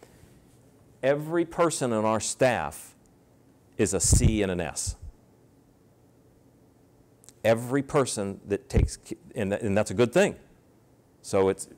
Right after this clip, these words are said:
I learned how to manage better by understanding this. So rather than picking somebody that's up here that wouldn't be good with the details, we have people that, you know, they, I have one person, a staff person, she's a great employee. She's been there for, like, eight,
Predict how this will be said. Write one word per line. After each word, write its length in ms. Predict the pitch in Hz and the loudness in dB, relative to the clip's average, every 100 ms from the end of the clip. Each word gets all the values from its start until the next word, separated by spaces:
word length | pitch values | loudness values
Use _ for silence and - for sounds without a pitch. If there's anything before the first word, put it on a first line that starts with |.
| - - | -14 -2
I 100 | 101 | 2
learned 380 | 104 117 120 | 4 2 2
how 220 | 110 113 107 | 2 0 0
to 340 | - 104 95 | -2 -2 -2
manage 600 | 104 107 127 147 98 - | 0 0 2 0 -4 0
better 340 | 107 90 90 | 2 2 2
by 440 | 95 101 90 87 90 - _ | -2 -2 0 0 -4 -12 _
understanding 640 | 104 90 - 139 165 127 78 | -4 -4 -4 -2 0 -2 -4
this. 300 | 62 - - _ _ - _ _ _ | -8 -12 -14 _ _ -20 _ _ _
So 140 | - 95 | -4 2
rather 300 | 104 127 120 | 4 4 2
than 200 | 110 98 | -2 -2
picking 440 | 160 160 120 107 | -4 -6 -8 -10
somebody 400 | - 120 110 107 | -8 -6 -4 -4
that's 180 | 101 120 | -4 -2
up 200 | 98 - | -2 -2
here 380 | 185 165 101 107 _ _ _ _ _ _ | 0 0 0 -4 _ _ _ _ _ _
that 100 | 101 | -2
wouldn't 220 | 123 117 113 | 2 2 2
be 80 | |
good 180 | 101 113 | 2 0
with 140 | 90 90 | 0 -4
the 80 | |
details, 640 | 87 139 185 - 85 90 - - _ _ _ _ _ | -2 -2 0 2 2 0 -10 -18 _ _ _ _ _
we 100 | 113 | -2
have 140 | 131 - | -2 0
people 420 | 147 185 113 101 | -2 2 2 2
that, 280 | 95 92 - - - | 2 0 -2 -16 -2
you 100 | 113 | 2
know, 180 | 101 | 2
they, 320 | 95 95 117 - - - _ _ _ _ _ _ | 0 2 2 0 -10 -20 _ _ _ _ _ _
I 60 | 98 | -6
have 140 | 98 | -2
one 320 | 101 110 113 | 0 0 -2
person, 580 | 104 123 110 123 110 87 | -2 -4 -2 -6 -8 -6
a 100 | 85 | -8
staff 360 | 87 107 107 110 | -6 -4 -4 -6
person, 340 | 113 101 107 | -8 -8 -10
she's 200 | 95 87 | -14 -14
a 40 | 80 | -14
great 360 | 95 98 113 | -6 -4 -4
employee. 460 | 117 110 110 104 95 | -6 -6 -6 -6 -10
She's 100 | - | -16
been 160 | - 98 | -12 -10
there 80 | |
for, 100 | 90 | -8
like, 160 | 90 - | -10 -12
eight, 240 | 87 82 | -16 -18